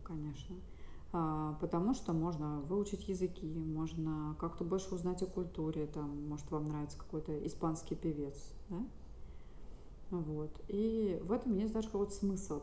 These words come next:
потому что вот это вот либидо развивающееся, ему нужно куда-то, чтобы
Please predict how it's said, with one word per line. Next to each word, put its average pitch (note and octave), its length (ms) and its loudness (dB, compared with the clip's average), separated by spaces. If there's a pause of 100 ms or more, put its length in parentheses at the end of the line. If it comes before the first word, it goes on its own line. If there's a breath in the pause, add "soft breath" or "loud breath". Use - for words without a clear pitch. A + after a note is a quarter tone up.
потому G3 260 0
что D3+ 520 0
вот D#3+ 160 0
это - 140 -2
вот D#3 120 -2
либидо G#3 380 4
развивающееся, D#3+ 880 0
ему F3 160 6
нужно E3 340 4
куда-то, D3+ 480 -2 (200)
чтобы D#3 340 -4